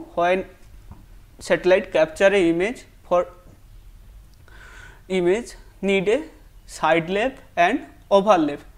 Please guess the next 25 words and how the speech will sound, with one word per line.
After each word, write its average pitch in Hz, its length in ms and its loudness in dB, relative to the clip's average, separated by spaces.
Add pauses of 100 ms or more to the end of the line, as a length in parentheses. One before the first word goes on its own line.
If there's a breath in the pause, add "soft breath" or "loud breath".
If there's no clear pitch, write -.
(280 loud breath)
Here 170 200 2
is 185 200 -2
the, 214 260 0 (240)
uh, 151 440 -4 (720)
ten 196 200 0
percent 208 340 -2
side 180 240 -2
left 233 300 -4
for 190 140 -2
the 220 280 -2 (840 loud breath)
two 208 140 2
image. 190 440 -2
So 311 460 -4
selecting 208 480 -2
the 359 100 -4
fourth 240 380 -4
tile, 151 240 -4 (420 soft breath)
but 175 340 0
you 196 140 -4
need 202 300 -2
to 403 180 -4 (800)
two 240 220 -2
tile 180 340 0 (560)
here 160 260 -2
also. 185 500 -6